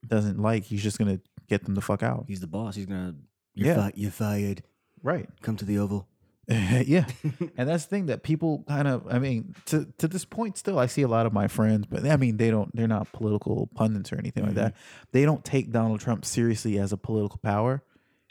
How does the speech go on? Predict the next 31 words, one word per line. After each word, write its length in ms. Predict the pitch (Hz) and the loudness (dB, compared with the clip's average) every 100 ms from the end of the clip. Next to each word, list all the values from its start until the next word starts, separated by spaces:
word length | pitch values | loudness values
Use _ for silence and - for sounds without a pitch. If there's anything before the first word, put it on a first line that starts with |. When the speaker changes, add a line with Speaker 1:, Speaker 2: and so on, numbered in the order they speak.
| - | 0
Speaker 1:
And 140 | 113 | 2
then 100 | 110 | 2
you 140 | 107 107 | 0 -2
see 560 | - 156 165 131 117 _ _ _ _ _ _ _ - | -2 0 2 0 -4 _ _ _ _ _ _ _ -4
that 320 | 110 101 95 _ | 0 0 -2 _
his 240 | - 147 127 | 0 2 2
effect 520 | 110 - 131 147 - - | 0 0 -2 -2 -10 -4
is, 440 | 117 107 107 - _ _ | -2 0 -2 -8 _ _
he's 160 | - 170 | 0 2
probably 260 | 185 165 139 | 4 4 2
the 100 | 110 | 0
biggest, 600 | 98 117 127 117 - - _ _ _ _ - | -2 0 2 0 -2 -16 _ _ _ _ -8
not 160 | 117 | -2
probably, 220 | 113 78 - | -2 -2 -8
he 220 | - 165 135 | 0 2 6
is 320 | 165 139 - | 6 4 -2
the 220 | 113 120 127 | -4 0 2
biggest 420 | 117 110 107 - | 2 2 0 0
political 320 | 110 107 107 | 2 2 -2
power 440 | - 107 101 95 - _ _ 117 | -2 0 0 -2 -8 _ _ 0
Speaker 2:
Yeah. 280 | 156 82 - _ _ _ _ - | 2 2 -6 _ _ _ _ -2
Speaker 1:
In 100 | 120 | 0
the 60 | |
country 320 | 110 160 151 98 | 2 0 0 -4
right 140 | - | -2
now. 220 | 101 - - | -4 -6 -4
Speaker 2:
He 100 | 110 | -2
has 160 | 117 95 | -2 -2
so 140 | 117 | -2
much 400 | 117 101 - - _ _ _ _ | -2 -2 -8 -16 _ _ _ _
weight. 400 | - 82 107 87 | -12 -6 -4 -6